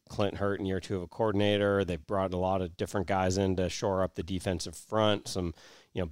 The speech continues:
big change on the defensive line. You bring in Bobby Wagner. We've got Jordan Brooks coming off of the pup list today. So just a lot of, lot of things the Seahawks hope will be trending in the right direction. But from a fantasy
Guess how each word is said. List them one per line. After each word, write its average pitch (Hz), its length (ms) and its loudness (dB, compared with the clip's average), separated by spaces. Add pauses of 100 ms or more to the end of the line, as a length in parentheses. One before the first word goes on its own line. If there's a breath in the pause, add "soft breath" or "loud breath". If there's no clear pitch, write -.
big 107 180 2
change 107 260 4
on 98 120 4
the 95 80 2
defensive 85 440 -4
line. 123 320 6
You 95 60 0
bring 92 220 2
in 85 140 0
Bobby 87 300 0
Wagner. 104 640 4 (560 soft breath)
We've 87 140 -20
got 92 200 0
Jordan 92 280 0
Brooks 101 380 0
coming 98 320 4
off 95 260 4
of 90 160 0
the 92 80 -6
pup 113 260 2
list 107 300 2
today. 104 400 6
So 107 240 4
just 98 260 -4
a 151 60 -4
lot 135 220 6
of, 120 200 2
lot 147 300 4
of 139 80 0
things 127 460 4
the 117 80 2
Seahawks 117 300 2
hope 131 200 4
will 120 100 0
be 117 120 0
trending 117 320 4
in 113 60 4
the 110 60 4
right 113 160 4
direction. 107 360 2
But 110 120 2
from 113 140 0
a 107 80 4
fantasy 127 400 2